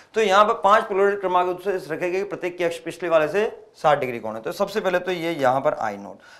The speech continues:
अब पहले वाले से तो I naught by two हो जाता है, ये I naught by टू हो गया, हो गया, हाफ हो गया।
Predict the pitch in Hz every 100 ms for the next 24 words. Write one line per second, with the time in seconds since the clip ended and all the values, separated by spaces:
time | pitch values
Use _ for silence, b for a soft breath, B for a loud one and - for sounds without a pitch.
0 | b - 214 - 180 202 262 262 220 220
1 | 220 202 - 147 147 151 143 127 123 117
2 | 107 104 107 143 _ _ - 123 - 117
3 | 113 117 110 107 127 - _ - 165 117
4 | - - - - - 110 147 185 135 165
5 | 170 185